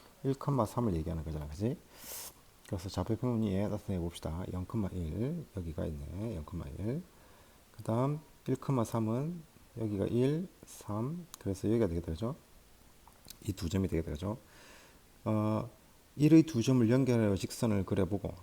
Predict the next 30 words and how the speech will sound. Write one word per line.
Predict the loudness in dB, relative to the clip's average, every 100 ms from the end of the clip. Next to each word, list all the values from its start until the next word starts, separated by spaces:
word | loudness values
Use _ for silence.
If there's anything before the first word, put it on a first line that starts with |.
| -16
자, | -16 -16 -10
이렇게 | -10 -10 -18 -8 -2 0 -2
연결해서 | -2 -4 -6
직선을 | -10 -12 -4 -2 -2
그려볼 | -2 -2 -2
수가 | -4 -6 -6
있겠다, | -6 -6
그죠? | -6 -4 -4 -4 -6 -12 -20 -20 -20 -10
자를 | -4 -2 0
대가지고 | 0 -2 -2
해야 | -2
되죠. | -2 -4 -4 -4 -6 -8 -20 -20 -20 -20 -20 -20 -20 -20 -20 -20 -20 -10
직선은 | -6 2 4 2
한없이 | 2 2 2 -2
끄-, | -8 -8 -10 -12
한없이 | -2 2 2 2 2
뻗어나가는 | 4 4 6 6 6 6 4
선이기 | 4 2 2 2
때문에 | 0 0 0 -2 -4 -12 -20 -20 -20 -12 0
멈추면 | 2 4 4 2
안 | 2
됩니다. | -2 -2 -8 -12 -20 -20 -20 -20 -8 0
이 | 2
가고 | 4 6 6
있다, | 4
이 | 2
말이에요. | 2 -2
이 | -4
계속한다, | 0 0 0 2 4 2
이. | 0